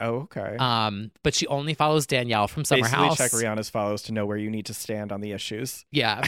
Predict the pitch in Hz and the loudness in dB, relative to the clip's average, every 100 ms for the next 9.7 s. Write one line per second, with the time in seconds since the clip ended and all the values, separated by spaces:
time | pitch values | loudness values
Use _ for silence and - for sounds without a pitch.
0 | - - - - - - - - - 180 | -4 -10 -4 -2 4 4 6 2 4 6
1 | 165 165 175 190 180 160 151 135 135 123 | 8 6 4 6 6 6 4 2 0 2
2 | 113 113 156 180 190 - - - - - | 0 0 0 2 2 2 2 0 -4 0
3 | 135 104 127 143 135 139 120 117 - 135 | 4 4 4 2 2 2 2 0 0 2
4 | 120 120 123 113 120 101 147 165 180 143 | 2 0 -2 0 0 0 0 -2 -2 0
5 | 117 135 - 107 190 147 - 117 113 - | 0 0 2 2 2 0 0 0 0 -2
6 | - 123 107 104 - 180 151 180 175 - | -4 -2 0 0 0 -2 0 0 0 4
7 | 151 151 143 - 151 156 151 127 117 107 | 4 4 2 4 6 4 6 6 6 2
8 | 101 139 120 123 120 127 123 113 117 107 | 0 -2 2 4 6 4 2 0 0 0
9 | 107 107 - 98 104 104 104 | -2 -4 -4 -4 -4 -6 -8